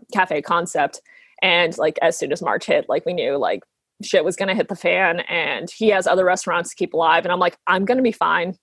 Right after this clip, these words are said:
I always tell people that, like, "I'm gonna be fine. Like, you focus on you, I'm good." So he's currently dealing with that. And, uh, so my logic was, if I can't have a brick and mortar right now, which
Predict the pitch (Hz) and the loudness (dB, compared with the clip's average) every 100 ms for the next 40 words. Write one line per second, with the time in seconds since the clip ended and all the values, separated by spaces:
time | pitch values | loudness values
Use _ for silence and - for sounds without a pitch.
0 | - 185 185 180 180 170 185 175 175 - | 0 0 2 -2 0 0 2 2 0 -2
1 | 170 185 190 180 151 - - - - _ | 0 2 2 2 0 -2 -4 -8 -16 _
2 | - - _ - 214 - _ _ 196 196 | -20 -20 _ 0 0 0 _ _ -4 2
3 | 202 202 214 214 180 180 180 - 190 180 | 2 2 2 2 2 0 -2 -4 -2 0
4 | 165 - _ _ _ _ _ _ _ _ | -4 -6 _ _ _ _ _ _ _ _
5 | _ _ 208 226 214 214 208 208 185 190 | _ _ -8 2 2 2 0 -2 0 0
6 | 185 175 165 170 170 180 180 - 175 175 | 2 0 0 0 4 4 4 0 -4 -4
7 | 180 165 170 - 190 _ _ _ 214 - | -2 -2 -2 -4 -10 _ _ _ -4 2
8 | 208 202 247 269 214 190 196 180 - 196 | 2 4 4 4 2 2 2 2 0 -2
9 | 185 185 - - 208 202 190 _ _ _ | 2 0 0 -4 -2 -2 -4 _ _ _
10 | _ _ _ _ _ _ _ _ _ _ | _ _ _ _ _ _ _ _ _ _
11 | 226 208 202 196 202 190 190 196 190 180 | 0 2 2 0 0 0 2 2 4 4
12 | 185 190 - | 4 2 -4